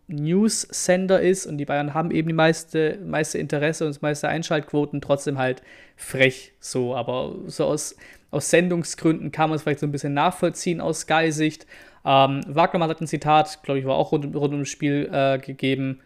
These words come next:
oder hat ein, ja, ein Interview gegeben, Zitat daraus: „Ich wurde vom Team sehr gut aufgenommen, der VfB ist ein toller Verein und hier möchte ich den nächsten Schritt gehen. Dafür bin ich hier perfekt aufgehoben, ich werde mein Bestes geben und freue mich auf die Saison.“ Das ist schon mal sehr schön.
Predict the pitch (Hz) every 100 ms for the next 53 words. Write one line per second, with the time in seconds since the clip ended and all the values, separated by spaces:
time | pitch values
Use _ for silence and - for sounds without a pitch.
0 | _ 131 117 - - - - - _ _
1 | _ _ _ - - - - 160 151 156
2 | 143 151 151 147 _ _ - - 143 151
3 | 156 139 143 143 - - - 127 147 151
4 | 156 147 - 156 151 147 160 170 - 156
5 | 156 151 143 139 - 143 143 135 143 139
6 | - 147 147 - 151 143 143 147 139 -
7 | 139 135 - 135 131 135 131 - 131 -
8 | 160 - 143 139 - - _ - 135 135
9 | 139 143 139 135 139 - 147 - 143 139
10 | 139 131 131 131 131 139 - 135 131 127
11 | - 131 131 131 - 131 - - 139 -
12 | 180 190 190 - 135 139 135 131 131 131
13 | - 151 160